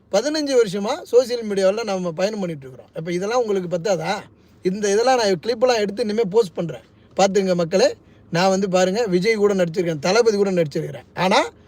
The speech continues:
ஒரு காலமும் நம்ம மக்களை ஏமாத்த மாட்டோம். நம்ம மருத்துவரை கூட்டிட்டு வந்து புதினா கட்டு ஏதாவது போட்டு சரி பண்ணி, மக்களுக்கு மருத்துவம் பார்க்குறவங்களுக்கு, ஏழை எளிய மக்களுக்கு இலவசம்,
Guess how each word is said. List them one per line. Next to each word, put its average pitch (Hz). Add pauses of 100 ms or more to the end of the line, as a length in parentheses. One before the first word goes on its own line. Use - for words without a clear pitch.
(140)
ஒரு 208
காலமும் 233
நம்ம 190
மக்களை 202
ஏமாத்த 170
மாட்டோம். 165 (500)
நம்ம 185
மருத்துவரை 202
கூட்டிட்டு 196
வந்து 208
புதினா 214
கட்டு 190
ஏதாவது 190
போட்டு 185
சரி 180
பண்ணி, 190 (400)
மக்களுக்கு 202 (260)
மருத்துவம் 226
பார்க்குறவங்களுக்கு, 190
ஏழை 220
எளிய 202
மக்களுக்கு 180
இலவசம், 196